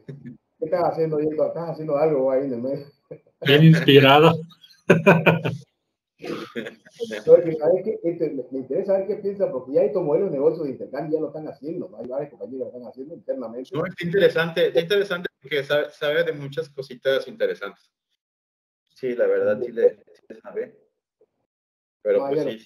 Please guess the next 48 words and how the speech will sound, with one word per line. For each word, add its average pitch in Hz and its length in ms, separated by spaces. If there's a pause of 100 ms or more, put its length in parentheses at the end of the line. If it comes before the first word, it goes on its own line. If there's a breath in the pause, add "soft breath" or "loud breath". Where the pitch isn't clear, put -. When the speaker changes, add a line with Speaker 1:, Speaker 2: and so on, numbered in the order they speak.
(280)
Speaker 1:
lo, - 140
Speaker 3:
sí. 127 60
Speaker 1:
en 123 60
lo 123 80
material 127 520
de 123 60
todo 131 220
eso, 165 360
me 123 100
doy 131 160
cuenta 156 300
que, 113 140 (140)
que, 113 200
o 110 80
sea, 123 120
el - 60
perfil - 260
me 160 120
agrada 135 280
bastante, 123 520 (800)
porque, 113 640 (1000)
eh, 135 200
nombrar 143 400
tanto, 160 480
tanto 165 280
tema, 151 520 (560)
¿qué 143 100
te 139 80
puedo 131 260
decir? 123 200 (840)
Eh, 127 220
de 123 100
formación 123 460
y 156 60
demás 170 280
es 170 60
una 143 220
cosa, 123 240
¿no? 117 120
Pero 135 140
otra 143 160
cosa 160 160
es, 165 100
como 127 200
yo 143 80
digo, 165 160
con 135 160
guitarra. 120 340